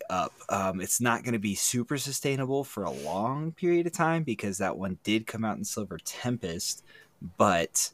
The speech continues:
um, obviously Lugia won't have to worry about that because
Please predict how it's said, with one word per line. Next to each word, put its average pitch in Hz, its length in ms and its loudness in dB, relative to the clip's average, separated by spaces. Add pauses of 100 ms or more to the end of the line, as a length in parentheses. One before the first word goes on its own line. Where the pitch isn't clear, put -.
(340)
um, 85 440 0 (140)
obviously 80 600 -2 (160)
Lugia 82 380 -4
won't 78 220 -4
have 85 160 -6
to 82 80 -6
worry 85 260 2
about 78 280 0
that 78 200 0
because - 520 -10